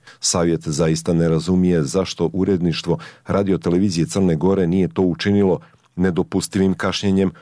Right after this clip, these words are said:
u emitovanju informacije, što više, napravili su štetu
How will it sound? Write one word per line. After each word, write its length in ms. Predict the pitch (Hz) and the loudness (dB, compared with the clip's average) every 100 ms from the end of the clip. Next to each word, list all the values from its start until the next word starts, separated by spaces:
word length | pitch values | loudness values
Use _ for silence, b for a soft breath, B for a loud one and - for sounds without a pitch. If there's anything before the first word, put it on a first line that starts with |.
| B | B
u 160 | 82 85 | -2 0
emitovanju 500 | 87 82 85 78 78 | 2 0 0 0 0
informacije, 720 | 76 85 82 95 92 - 98 | -2 -2 0 0 0 0 0
što 200 | 85 - | 0 0
više, 300 | 87 80 85 - B B | 0 0 -2 -4 B B
napravili 460 | 92 85 87 85 | -4 0 0 2
su 160 | 82 87 | 0 -2
štetu 440 | - 107 101 76 | -4 -4 -4 -6